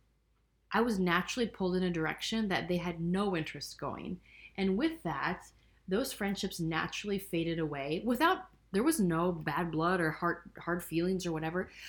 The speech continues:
Many of those people see where I stand today. They may acknowledge, like, who I am, but they may not ag-, acknowledge who I worship. They might not acknowledge that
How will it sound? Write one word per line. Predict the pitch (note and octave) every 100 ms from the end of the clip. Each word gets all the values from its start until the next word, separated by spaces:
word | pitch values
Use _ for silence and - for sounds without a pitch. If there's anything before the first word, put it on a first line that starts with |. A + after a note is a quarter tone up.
| -
Many | F#3 C4+
of | E4
those | -
people | A3 F#3+
see | F3+ F#3+ F#3+
where | F3
I |
stand | E3+ - E3 D#3+
today. | D#3 D3+ F3+ B3 - - -
They | G3+
may | G#3+ G#3 G#3
acknowledge, | F#3 E3+ D#3+ E3+ G3+ G3+
like, | G3+ E3 - -
who | F#3
I | E3+
am, | D#3+ D3+ E3+ G3
but | F3+
they | F3
may | E3+ -
not | F3+ F3
ag-, | E3 - -
acknowledge | E3+ D#3+ E3 D#3 D#3 D#3+ - -
who | F3+ D#3
I | D#3
worship. | C#3 - - - - - _ _ _ _ _ -
They | F3
might | F#3 E3+
not | G#3
acknowledge | F#3+ F3+ E3 E3+ E3+ F3 - -
that | D#3+ D#3